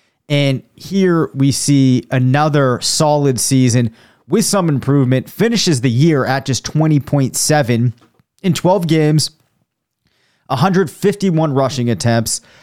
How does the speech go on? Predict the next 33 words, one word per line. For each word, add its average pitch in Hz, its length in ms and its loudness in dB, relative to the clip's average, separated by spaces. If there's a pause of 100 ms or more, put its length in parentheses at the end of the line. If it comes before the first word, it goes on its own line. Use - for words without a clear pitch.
(160)
averages 147 460 0
six - 220 -4
point 156 240 -4
one 139 240 0
three 143 200 -2
yards 117 320 -2
per - 120 -16
carry, 160 560 0 (340)
gets - 220 -4
seven 147 480 0
rushing 127 440 -2
touchdowns, 147 720 0 (320)
even 160 320 2
in 151 80 2
that 139 180 0
talented 127 520 0
Alabama 107 640 -2
offense, 117 440 -4 (300)
has 240 160 0
a 214 80 0
running 139 320 0
back 127 240 -2
dominator 113 640 0
of - 240 -8
point 104 320 -4
five 104 440 -4 (100)
one. 117 520 -2 (600)
But 156 280 -2
probably, 147 840 0 (240)
uh, 143 320 0
more 185 300 4
importantly 156 720 -2
here, 98 440 -4